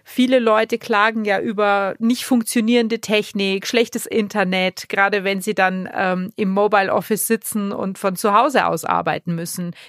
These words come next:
Die Daten sind nicht verfügbar, die, äh, Ablage funktioniert nicht. Im Zweifel reißt dann der Serverzugriff immer wieder ab.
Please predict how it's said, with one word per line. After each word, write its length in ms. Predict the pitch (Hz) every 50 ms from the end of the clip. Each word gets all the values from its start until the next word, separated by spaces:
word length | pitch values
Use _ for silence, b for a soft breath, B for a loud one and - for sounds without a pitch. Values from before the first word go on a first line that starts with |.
| B B
Die 100 | 254 262
Daten 380 | 233 240 220 220 220 - 226 214
sind 220 | - 240 220 202
nicht 160 | 214 202 -
verfügbar, 840 | - 214 - - - 214 202 190 - - - 190 175 175 175 175 175 B B B B B B B B
die, 480 | - 220 220 220 220 220 214 208 214 -
äh, 40 | -
Ablage 1040 | - 202 196 190 190 190 190 185 - - - 214 214 226 220 196 196 202 190 202 196
funktioniert 720 | - 214 202 190 - - 214 190 190 196 196 190 - -
nicht. 360 | 190 190 190 190 185 - - B B B B B B
Im 160 | B 208 196
Zweifel 380 | - - 202 175 190 - 220 202
reißt 320 | 190 - 120 - - -
dann 160 | - 196 190 190
der 260 | 202 202 208 208 208
Serverzugriff 800 | 202 - 214 202 202 214 208 - - 214 190 - 202 196 190 -
immer 240 | 202 202 196 202 185
wieder 300 | 202 196 196 180 - -
ab. 240 | 185 190 _ -